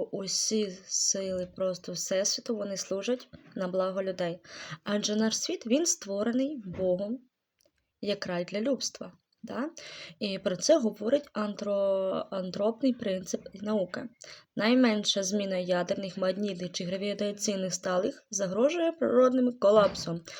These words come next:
знищенням усього живого.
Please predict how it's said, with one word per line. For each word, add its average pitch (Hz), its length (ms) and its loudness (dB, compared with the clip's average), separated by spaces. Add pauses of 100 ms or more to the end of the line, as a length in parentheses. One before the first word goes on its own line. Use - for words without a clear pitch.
(260)
знищенням 254 760 6 (440)
усього 214 380 0
живого. 175 500 -4